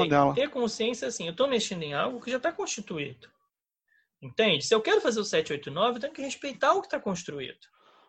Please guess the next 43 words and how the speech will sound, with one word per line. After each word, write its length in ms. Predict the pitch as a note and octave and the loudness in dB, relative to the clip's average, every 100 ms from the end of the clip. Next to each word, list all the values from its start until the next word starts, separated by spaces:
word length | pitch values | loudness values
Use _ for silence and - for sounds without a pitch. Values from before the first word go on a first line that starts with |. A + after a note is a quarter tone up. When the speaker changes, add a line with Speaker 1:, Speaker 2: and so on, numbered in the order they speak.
| _ _ _ _ | _ _ _ _
Speaker 1:
Tá 100 | - | -2
certo 320 | E3+ A#3+ C#4 - | 2 4 2 0
que 60 | |
o 40 | G#3+ | 0
George 200 | G3+ F#3 | 2 0
Lucas 240 | F#3 F#3 | -4 -4
não 100 | F3+ | -2
manda 260 | E3+ E3 D#3 | -2 -2 -2
mais 200 | D#3+ D#3+ | -2 -2
aqui, 400 | D#3+ - C3 - _ _ - | -4 -6 -12 -12 _ _ -4
mas 120 | F#3 | -2
é 40 | |
uma 100 | C#3 | -2
história 240 | D#3+ D#3+ F3 | 0 0 0
que 60 | |
já 80 | D4+ | -4
tá 100 | G4+ | -4
pronta. 680 | G#4+ B3 B3 E4 A#3+ B2+ A#2 _ _ _ _ _ _ _ _ _ | -2 -2 0 -2 -4 -8 -10 _ _ _ _ _ _ _ _ _
Entende? 320 | B3 A3+ D#3+ | 4 6 2
É 40 | F3+ | 0
que 100 | B3 | 2
nem 100 | D4 | 2
eu 140 | D#4 | 0
fui 140 | - B3 | -4 4
querer 180 | A#3+ | 4
fazer 160 | A3+ A3 | 6 2
uma 80 | G#3+ | 0
continuação 560 | G#3+ G#3+ G3 F3 G3+ | -2 0 0 0 0
agora 300 | F3+ F3 E3+ | 0 2 2
de 440 | D#3+ D#3+ D3 C3 B2+ | 0 -2 -2 -4 -6
Star 320 | - E3 - | 0 2 2
Trek 380 | F3 F3 A3+ A#3 | 6 8 8 4
e 40 | |
botar 300 | G#3+ G#3+ G#3+ | 0 0 2
o 80 | G#3 | 2
Spock 560 | G#3+ - - G#3 A3+ A3+ | 0 -6 2 4 4 0
cheio 200 | - A#3+ | -2 -2
de 60 | A3 | -2
sentimentos. 840 | D4+ D4+ F4 D#4 E4 D4 - - _ _ _ _ - F3 - _ _ | -10 -8 -6 -4 -4 -6 -14 -16 _ _ _ _ -20 -20 -20 _ _
N-, 100 | B3 C4+ C#4 | -14 -12 -10
não 300 | D4 F#4+ G4 | -6 -4 0
dá, 380 | F#4 G4+ G#4 C4+ | 2 2 2 0
entendeu? 760 | - D3+ F3+ G3+ C#3 - - | 2 2 4 4 2 -4 -20